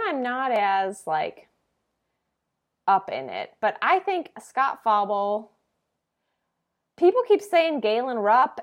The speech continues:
and I just, I would put it, I think I just need to put him in there because he is the fastest so far.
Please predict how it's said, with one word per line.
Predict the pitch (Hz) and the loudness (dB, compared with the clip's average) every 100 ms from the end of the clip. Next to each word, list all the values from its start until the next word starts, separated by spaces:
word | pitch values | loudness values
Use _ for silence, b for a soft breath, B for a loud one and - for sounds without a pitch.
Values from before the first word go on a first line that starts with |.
| - | -6
and | 220 214 214 226 240 B _ _ _ _ _ _ - | -4 -4 -2 -2 -4 B _ _ _ _ _ _ -6
I | 240 | -4
just, | 233 240 254 - - - _ _ _ - | -4 -8 -10 -18 -20 -20 _ _ _ -2
I | 247 | 0
would | 247 320 - | 0 -4 -4
put | 392 | -4
it, | 392 - | -4 -2
I | 240 | -4
think | - 392 | -2 -2
I | 392 | -2
just | 320 - | -4 -8
need | 285 | -6
to | 233 | -6
put | 285 | -6
him | 214 | -6
in | 208 | -6
there | 226 233 | -4 -4
because | 220 214 214 185 180 | -4 -4 -2 -2 -2
he | - - | -8 -8
is | 185 190 202 208 - | -4 -4 -4 -6 -12
the | 196 | -10
fastest | - 160 165 - 185 185 - _ _ _ | -4 -2 -4 -8 -8 -8 -12 _ _ _
so | _ - 175 | _ -6 -6
far. | - 151 151 226 | -6 -6 -4 -6